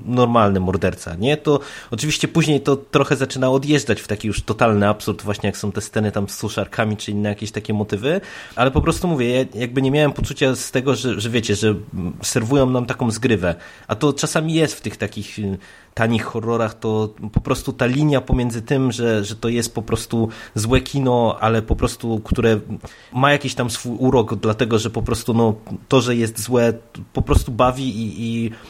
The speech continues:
że nieraz udaje się twórcom zrobić coś lepszego, niż w założeniach im się wydawało na papierze, że robią. Natomiast,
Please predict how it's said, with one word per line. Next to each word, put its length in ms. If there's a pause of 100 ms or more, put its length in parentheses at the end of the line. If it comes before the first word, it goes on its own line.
(220)
że 280
nieraz 300
udaje 280
się 120
twórcom 400
zrobić 360
coś 240
lepszego, 460
niż 360 (140)
w 120
założeniach 680
im 180
się 140
wydawało 440
na 100
papierze, 420
że 120
robią. 380 (340)
Natomiast, 480